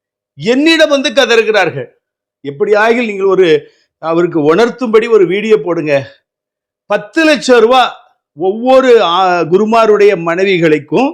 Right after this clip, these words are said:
பத்து லட்சம் ரூபா வசூலித்து தர வேண்டும்" என்று கட்டாயமாக,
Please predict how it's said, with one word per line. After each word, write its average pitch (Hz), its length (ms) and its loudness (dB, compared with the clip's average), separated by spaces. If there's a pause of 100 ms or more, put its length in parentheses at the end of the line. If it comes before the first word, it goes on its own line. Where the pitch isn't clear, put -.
(340)
பத்து 208 380 -4
லட்சம் 247 240 0
ரூபா 269 180 2
வசூலித்து 247 600 -6
தர 196 220 2
வேண்டும்" 220 300 2
என்று 202 280 -6
கட்டாயமாக, 247 1400 0